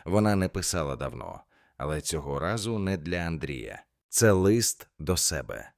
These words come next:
«Олено, ти пройшла цю дорогу, ти не зламалась. Ти виростила дітей, ти зберегла світло, навіть коли ламались крила». Вона читає цей лист уголос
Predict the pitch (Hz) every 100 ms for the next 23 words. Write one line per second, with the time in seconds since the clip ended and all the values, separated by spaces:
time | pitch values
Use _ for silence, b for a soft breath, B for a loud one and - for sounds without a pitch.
0 | _ 95 95 110 113 113 - 104 - 92
1 | 87 87 82 76 69 64 71 69 64 60
2 | - 120 113 110 90 90 82 64 52 -
3 | - - B B B 123 113 113 104 -
4 | 98 90 98 - 71 58 - 95 78 95
5 | 87 90 92 - 78 90 117 127 127 113
6 | 92 95 95 90 - 90 87 80 82 82
7 | 78 - 71 71 60 52 - _ b b
8 | _ 80 101 107 - 107 113 98 65 -
9 | 87 78 71 78 76 - - 85 82 92
10 | 69 50 -